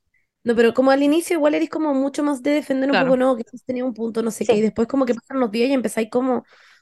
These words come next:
Speaker 1: "Oh, ¿qué onda el weón? ¿Qué onda cómo manipulaba? ¿Qué onda esta persona? ¿Qué
Speaker 3: ¿Hablaste
Speaker 1: onda
Speaker 3: con
Speaker 1: que
Speaker 3: tu amiga?
Speaker 1: le decía no sé qué? Onda, weón, la cagó", y te vaya a la mierda.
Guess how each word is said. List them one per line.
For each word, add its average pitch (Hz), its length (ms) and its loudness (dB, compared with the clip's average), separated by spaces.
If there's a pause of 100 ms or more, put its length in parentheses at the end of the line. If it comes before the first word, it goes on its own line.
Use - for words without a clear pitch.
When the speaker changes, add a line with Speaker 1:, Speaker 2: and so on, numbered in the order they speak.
Speaker 1:
"Oh, 233 220 4
¿qué 226 100 4
onda 254 160 4
el 262 60 4
weón? 220 340 2
¿Qué 233 100 -2
onda 247 140 -2
cómo 254 140 2
manipulaba? 208 640 0
¿Qué 214 100 -2
onda 233 100 -4
esta 233 160 -8
persona? 214 500 0
¿Qué 208 100 0
Speaker 3:
¿Hablaste 208 60 4
Speaker 1:
onda 226 160 2
Speaker 3:
con 262 60 4
Speaker 1:
que 269 80 8
Speaker 3:
tu 269 100 6
amiga? 233 460 4
Speaker 1:
le 220 120 2
decía 220 400 -2
no 262 100 4
sé 240 200 2
qué? 233 320 6
Onda, 226 420 0
weón, 180 360 -4
la 185 100 0
cagó", 175 320 0
y 202 160 -6
te 196 80 -2
vaya 202 140 2
a - 20 0
la 226 80 0
mierda. 208 400 -2